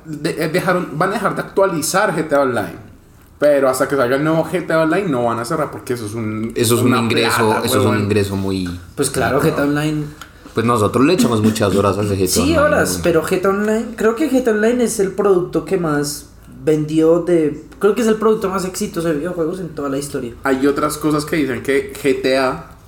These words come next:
Speaker 1: es uno de los productos, eh, de entretenimiento, no solo de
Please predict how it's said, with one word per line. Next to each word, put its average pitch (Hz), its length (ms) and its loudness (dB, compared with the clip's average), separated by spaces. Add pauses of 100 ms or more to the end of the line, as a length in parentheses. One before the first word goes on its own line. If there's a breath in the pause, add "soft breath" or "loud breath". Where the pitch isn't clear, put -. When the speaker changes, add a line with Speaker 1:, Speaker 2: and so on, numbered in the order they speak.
(280)
Speaker 1:
es 131 180 2
uno 131 140 0
de 127 60 2
los 127 120 -4
productos, 123 680 -2 (180)
eh, 110 220 -6
de 131 240 -4
entretenimiento, 127 1200 0
no 117 160 0
solo 143 380 2
de 160 140 2